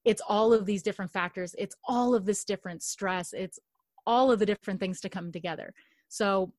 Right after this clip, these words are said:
and it's the level of training as well.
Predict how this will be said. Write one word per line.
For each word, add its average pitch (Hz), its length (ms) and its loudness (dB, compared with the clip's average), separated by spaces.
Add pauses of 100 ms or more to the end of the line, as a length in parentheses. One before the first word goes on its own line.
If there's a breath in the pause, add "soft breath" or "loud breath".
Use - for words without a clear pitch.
(680)
and 214 140 4
it's - 160 -6
the 202 100 0
level 175 260 -4
of - 120 -10
training 160 400 -10
as - 100 -14
well. 165 320 -6